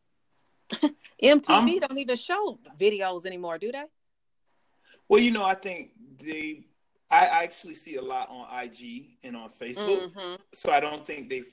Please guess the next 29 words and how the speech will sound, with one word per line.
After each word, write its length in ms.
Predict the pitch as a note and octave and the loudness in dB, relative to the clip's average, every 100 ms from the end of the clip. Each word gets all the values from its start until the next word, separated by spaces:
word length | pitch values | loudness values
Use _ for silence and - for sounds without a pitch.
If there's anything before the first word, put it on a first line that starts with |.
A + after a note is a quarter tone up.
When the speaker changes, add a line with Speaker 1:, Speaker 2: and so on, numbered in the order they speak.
| _ | _
Speaker 2:
they, 300 | B2+ B2+ G#2 - | -10 -10 -12 -16
they 400 | A#2+ A2+ G#2 - - | -14 -14 -18 -20 -16
are 460 | A#2 A2+ G#2+ G#2 G2 _ _ _ | -12 -10 -10 -12 -16 _ _ _
in 160 | C3+ C3 | -8 -8
the 60 | B2 | -8
form 440 | - C#3 B2+ A#2 - - - | -6 -2 -2 -4 -6 -14 -6
in 160 | B2+ | -4
which 260 | B2 B2+ - | -2 -4 -6
we 140 | D3 | -10
grew 360 | D3 C3 A#2+ A2+ | -8 -2 0 0
up 140 | - | -4
with, 240 | A#2+ A2 A2+ | -8 -8 -6
like, 160 | A2 | -4
Speaker 1:
Yeah. 80 | A2 | -2
Speaker 2:
Video 300 | A#2+ A2+ G#2+ | -4 -2 -2
Music 420 | G#2+ A2+ A2 A2 | -2 -2 -2 -4
Box 400 | A2 A2 A2 - | 0 0 0 -4
and 100 | - | -10
M 140 | B2 A2+ | -6 -6
T 140 | - | -6
V 320 | A2 A#2 A2+ | -6 -4 -4
and 100 | G#2 | -6
V 180 | G#2+ A2+ | -6 -6
H 140 | A2 - | -6 -8
one 220 | A2 A2 | -8 -10
and 80 | G2+ | -8
stuff 280 | - A2+ - | -8 -6 -6
like 220 | G2+ - | -8 -4
that. 400 | A#2+ A2 G#2+ | -4 -2 -4